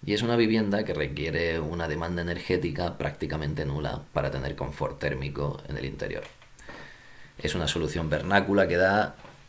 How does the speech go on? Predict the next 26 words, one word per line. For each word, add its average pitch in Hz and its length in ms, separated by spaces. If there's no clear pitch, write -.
eh, 82 720
que 92 100
le 87 120
soluciona 87 460
la 87 80
vivienda 90 520
a, 76 800
a, - 140
y 80 100
el 76 120
cobijo 90 360
a 85 60
más 101 300
de 101 140
sesenta 95 360
millones 92 300
de 82 80
personas 85 360
en 76 100
todo 76 120
el 78 80
planeta. 67 440
Ya 107 160
lo 117 100
decía 95 220
Vitruvio, 78 540